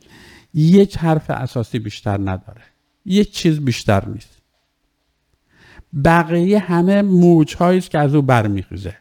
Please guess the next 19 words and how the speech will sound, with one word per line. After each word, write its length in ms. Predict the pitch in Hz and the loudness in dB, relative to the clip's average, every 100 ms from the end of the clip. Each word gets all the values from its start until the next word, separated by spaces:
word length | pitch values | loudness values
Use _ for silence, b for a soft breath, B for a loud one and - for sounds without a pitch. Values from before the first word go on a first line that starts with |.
| _ _ _ b b b b | _ _ _ b b b b
بنابراین 460 | - 151 156 160 196 | 0 4 4 4 0
کسی 240 | - 175 | -2 -4
که 100 | - | -2
می‌خواد 340 | 156 151 151 - | -2 0 -2 -2
اون 140 | - 147 | -2 2
رو 80 | |
متفکر 760 | 147 143 - 135 - 139 - 131 | 2 0 -2 -2 0 -4 -2 -2
کنه، 260 | - 160 | 2 2
باید 160 | 165 170 | 4 2
اون 140 | - 180 - | 2 2 0
کانون 1120 | - - 151 147 147 143 151 165 170 143 113 95 b b b b b 143 | -14 -4 0 2 2 0 0 0 0 0 -2 -6 b b b b b -6
جوشش 720 | 139 147 143 - 175 151 - | 2 2 2 2 2 0 -2
و 100 | 143 | -6
سرچشمه 840 | - 151 143 - 151 135 - 151 170 | -4 -4 -4 -4 -4 -4 -2 2 2
اون 320 | 156 139 135 | 2 2 2
موج‌ها 640 | 139 135 135 120 139 147 | 4 4 4 2 0 2
رو 100 | 139 | 2
پیدا 360 | 110 117 101 101 | 0 -2 -2 -4
کنه، 320 | - 98 92 | -4 -6 -6